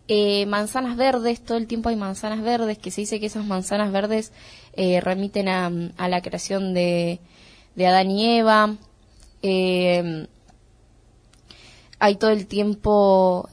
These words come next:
eh, elementos, eh, bueno, por ejemplo, todo el tiempo hay caras tapadas, ¿no? Por ejemplo, hay una obra de él que se llama Los Amantes, que es una obra muy conocida de él, muy linda,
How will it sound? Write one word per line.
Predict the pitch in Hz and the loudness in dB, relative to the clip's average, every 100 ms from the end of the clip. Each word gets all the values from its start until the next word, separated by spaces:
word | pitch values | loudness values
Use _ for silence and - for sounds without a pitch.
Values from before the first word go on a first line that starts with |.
| - | -6
eh, | 185 185 180 175 180 - - | -2 0 0 -4 -8 -12 -4
elementos, | 185 180 185 196 196 208 190 185 - - - _ _ _ _ | -2 0 0 -2 2 4 4 2 -4 -14 -20 _ _ _ _
eh, | 190 180 | -6 0
bueno, | 202 190 | 2 2
por | 185 | -2
ejemplo, | 190 214 208 196 - - | -6 -2 4 4 2 -2
todo | 226 | 0
el | 240 | 2
tiempo | 240 269 | 0 -2
hay | 277 | -2
caras | 269 247 - | 0 -2 -2
tapadas, | 196 - 220 190 180 190 | -6 2 2 4 0 -4
¿no? | 190 254 - _ _ | -6 -8 -12 _ _
Por | 202 | -10
ejemplo, | 208 240 | -8 -2
hay | 247 | 0
una | 247 233 240 | 2 4 4
obra | 262 | 4
de | 247 | 4
él | 254 | 2
que | 247 | -2
se | 233 | -6
llama | 185 233 233 | -4 0 0
Los | 214 196 | 0 -2
Amantes, | 208 240 262 240 240 262 - - - - - _ | -2 2 2 2 2 0 -2 -16 -20 -20 -20 _
que | - | -6
es | 214 | -2
una | 214 | 2
obra | 220 220 214 | 4 4 2
muy | 202 208 262 269 | 0 2 2 2
conocida | 233 208 - 262 226 | 0 -2 -2 2 2
de | 208 202 | 2 0
él, | 196 | -2
muy | 185 208 226 | -4 -2 0
linda, | 226 240 233 233 247 | 2 2 4 2 2